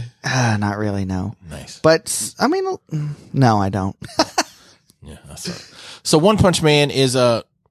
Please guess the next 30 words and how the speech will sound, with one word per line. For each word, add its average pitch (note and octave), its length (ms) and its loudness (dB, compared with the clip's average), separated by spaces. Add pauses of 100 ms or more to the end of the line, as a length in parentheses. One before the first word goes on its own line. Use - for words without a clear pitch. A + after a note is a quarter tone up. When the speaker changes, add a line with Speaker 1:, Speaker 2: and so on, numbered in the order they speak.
(560)
Speaker 2:
is A2+ 120 -2
a A2 60 0
show A2 240 4
that's G2+ 220 -4
been G#2+ 120 0
out G#2 200 -2
for F#2+ 180 -6
a E2+ 80 -6
while. F#2 440 -2
Twenty B2+ 280 -2
fifteen C3+ 760 -6
is G#2 280 -8
when, G#2 280 -4
uh, F#2 160 -4
season G#2+ 280 -4
one A2 140 0
came A2+ 220 -2
out, A2 140 2
and A#2+ 100 0
then A2+ 60 -2 (100)
Speaker 1:
Mm-hmm. - 20 -4
Speaker 2:
season B2 340 -4
two C#3+ 200 -2
finally C#3 360 0
came G2+ 240 -2
out F2 200 -4
this - 240 -8
year. A2 200 -4 (140)
Speaker 1:
Yeah, A2+ 440 0
a A2 40 0